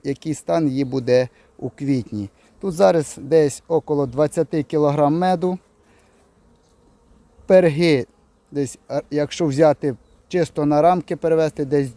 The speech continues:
дві повноцінні рамки перги, такі, щоб від бруска до бруска. І вже вони щось носять сві-, сві-, свіжу. Для розвитку сім'ї майже, ну, можна сказати, усі,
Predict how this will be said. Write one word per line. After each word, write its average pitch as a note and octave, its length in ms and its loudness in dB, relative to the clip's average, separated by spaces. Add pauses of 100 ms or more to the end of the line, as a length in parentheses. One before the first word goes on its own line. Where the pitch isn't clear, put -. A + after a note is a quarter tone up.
дві F3+ 260 -2
повноцінні D#3+ 960 0
рамки D3+ 420 0
перги, C#3 400 -2
такі, - 260 -6
щоб B2+ 140 -8 (380)
від C3+ 140 -4
бруска D3 420 -2
до C#3+ 120 0
бруска. C3 580 -4 (880)
І A3+ 200 0
вже G3 240 2
вони F3 260 0
щось E3 280 -4
носять D#3+ 380 0
сві-, D3+ 320 -2 (100)
сві-, E3 340 -4
свіжу. B2+ 580 -2 (720)
Для F3+ 260 4
розвитку G3 720 0 (640)
сім'ї E3+ 500 -2 (340)
майже, D3+ 480 2 (540)
ну, F3 100 -6
можна E3 260 2
сказати, D3+ 440 -2 (280)
усі, F3 420 -4